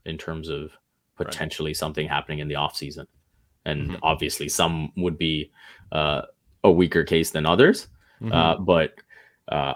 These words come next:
Speaker 1: I do think everything will be on the table this coming offseason.
Speaker 2: Yeah, definitely. And then
Speaker 1: Outside
Speaker 2: as
Speaker 1: of
Speaker 2: far
Speaker 1: those
Speaker 2: as, yeah, and then as far as, like, using Yak,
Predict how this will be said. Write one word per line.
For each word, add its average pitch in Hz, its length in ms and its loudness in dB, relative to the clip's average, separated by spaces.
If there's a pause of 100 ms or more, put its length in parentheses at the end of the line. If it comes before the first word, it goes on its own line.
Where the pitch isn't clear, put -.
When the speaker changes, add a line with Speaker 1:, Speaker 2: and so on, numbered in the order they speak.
Speaker 1:
I 90 140 4
do 85 260 0
think 82 300 0
everything 80 480 -2
will 78 100 -2
be 80 140 -2
on 76 180 -2
the 73 80 -6
table 73 380 -4
this 73 160 -8
coming 71 260 -8
offseason. 69 580 -10 (1500)
Speaker 2:
Yeah, 131 220 8 (400)
definitely. 104 460 0
And 127 120 0
then 151 100 8
Speaker 1:
Outside 156 120 2
Speaker 2:
as 160 60 6
Speaker 1:
of - 60 0
Speaker 2:
far 160 200 6
Speaker 1:
those 143 180 0
Speaker 2:
as, - 420 -12 (320)
yeah, 92 280 -4 (100)
and 127 140 0
then 143 80 0
as 139 100 0
far 165 280 4
as, 135 160 4
like, 127 200 2 (120)
using 117 380 -6
Yak, 104 460 0